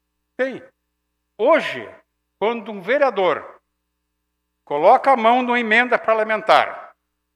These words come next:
as emendas impositivas, a coisa esdrúxula, ou quando um deputado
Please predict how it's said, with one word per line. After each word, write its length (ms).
as 180
emendas 420
impositivas, 920
a 100
coisa 260
esdrúxula, 580
ou 100
quando 300
um 280
deputado 800